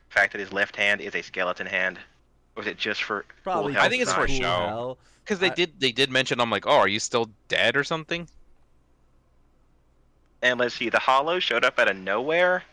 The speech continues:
Speaker 1: and they couldn't sense him 'cause they didn't have any Reiatsu. What does that mean?
Speaker 2: That's
Speaker 3: Oh,
Speaker 2: true.
Speaker 3: maybe,
Speaker 2: That's
Speaker 3: maybe
Speaker 2: true.
Speaker 3: creatures from hell don't have any Reiatsu.
Speaker 1: Which was crazy, 'cause that was a group of, like,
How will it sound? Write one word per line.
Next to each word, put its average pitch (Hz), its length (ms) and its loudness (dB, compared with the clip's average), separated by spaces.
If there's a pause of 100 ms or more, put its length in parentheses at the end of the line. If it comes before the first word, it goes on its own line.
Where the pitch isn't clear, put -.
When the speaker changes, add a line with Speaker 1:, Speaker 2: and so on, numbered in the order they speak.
(380)
Speaker 1:
and 123 100 2
they 117 140 4
couldn't 123 260 -2
sense 120 320 -4
him 127 140 -6
'cause 104 160 -6
they 98 100 2
didn't 107 200 0
have 98 300 2
any 113 140 -8
Reiatsu. 95 580 0
What 104 180 -6
does 104 140 -14
that 80 220 0
mean? 139 260 -8 (1080)
Speaker 2:
That's 131 240 -4
Speaker 3:
Oh, 101 40 0
Speaker 2:
true. 139 240 4
Speaker 3:
maybe, 123 280 2
Speaker 2:
That's 123 140 -4
Speaker 3:
maybe 139 180 4
Speaker 2:
true. - 80 -6
Speaker 3:
creatures 143 340 -2
from 120 160 -2
hell 113 180 4
don't 131 220 0
have 101 160 0
any 101 180 -2
Reiatsu. 92 680 -2 (560)
Speaker 1:
Which - 80 -8
was 120 100 -4
crazy, 120 400 2
'cause 104 240 -8
that 113 180 4
was 123 140 -4
a 117 60 0
group 107 400 -6
of, 101 160 -4
like, 98 320 2